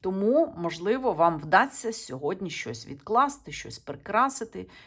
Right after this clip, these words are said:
навести порядок десь. Карта номер три. А тут, е, біжить якась звістка. Не завжди вона хороша, це може бути якась неприємна звістка, якась людина вам пере-, перейде сьогодні дорогу, щось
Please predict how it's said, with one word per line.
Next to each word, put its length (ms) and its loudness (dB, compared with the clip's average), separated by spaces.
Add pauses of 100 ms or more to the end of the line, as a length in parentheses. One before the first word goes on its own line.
(160)
навести 600 -4
порядок 580 0
десь. 360 -6 (880)
Карта 380 -12
номер 420 -10 (100)
три. 420 -2 (640)
А 120 -2
тут, 320 -6
е, 760 -6
біжить 500 -6
якась 280 -4
звістка. 680 -8
Не 160 -2
завжди 400 0
вона 260 -6
хороша, 600 -4
це 260 -6
може 340 -6
бути 520 -8 (480)
якась 380 -4
неприємна 800 -2
звістка, 500 -12
якась 480 -8
людина 500 -2
вам 240 -2
пере-, 360 -2
перейде 520 -2
сьогодні 460 -10
дорогу, 500 -6
щось 380 -10